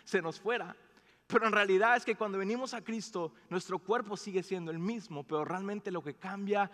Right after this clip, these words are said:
es nuestro interior, el cual nunca muere.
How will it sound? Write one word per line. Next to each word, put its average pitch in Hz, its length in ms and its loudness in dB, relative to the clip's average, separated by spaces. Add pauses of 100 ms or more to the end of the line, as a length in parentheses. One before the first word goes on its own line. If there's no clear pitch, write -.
(180)
es 180 240 -6
nuestro 196 400 -6
interior, 170 720 -6 (240)
el 147 180 -2
cual 175 340 -4
nunca 180 400 -6
muere. 175 400 -14